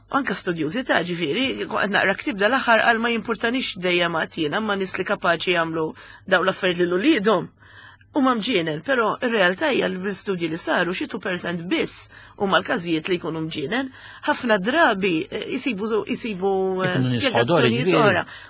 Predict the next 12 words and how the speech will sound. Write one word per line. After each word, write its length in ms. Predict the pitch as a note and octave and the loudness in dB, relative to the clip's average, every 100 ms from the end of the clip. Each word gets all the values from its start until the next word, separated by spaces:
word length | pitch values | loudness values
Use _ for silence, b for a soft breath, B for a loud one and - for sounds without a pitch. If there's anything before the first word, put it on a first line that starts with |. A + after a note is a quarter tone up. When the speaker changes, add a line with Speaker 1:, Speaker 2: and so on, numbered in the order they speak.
| - | -6
Speaker 1:
Mhux 140 | A#4 | 0
jekk 100 | G4 B3+ | 0 0
neċessarjament 680 | - A3 G#3 F3+ E3+ E3+ | -2 -2 0 0 -2 -6
ikunu 220 | F3+ E3+ D#3+ | -6 -6 -4
ħodor, 300 | E3 F3+ C4 B3+ B B B - | -2 -2 -4 -6 B B B 0
jitilfu 380 | F4 F4 C4 C#4 | 2 2 0 -4
l-kontroll. 540 | C#4 C#4 C#4 G3 A#2+ - _ _ - | 0 0 2 2 0 -6 _ _ -14
Jitilfu 320 | C4+ C4+ A3+ | -6 -6 -6
l-kontroll 340 | A#3 A#3+ G#3+ E3+ | -6 -4 -2 -4
fil-kwantu, 480 | - F#3 A3+ G3 G3 | -6 -2 -2 -2 -2
per 120 | G#3+ | 0
eżempju, 500 | G3 G#3 F#3+ A3 | 0 -2 0 2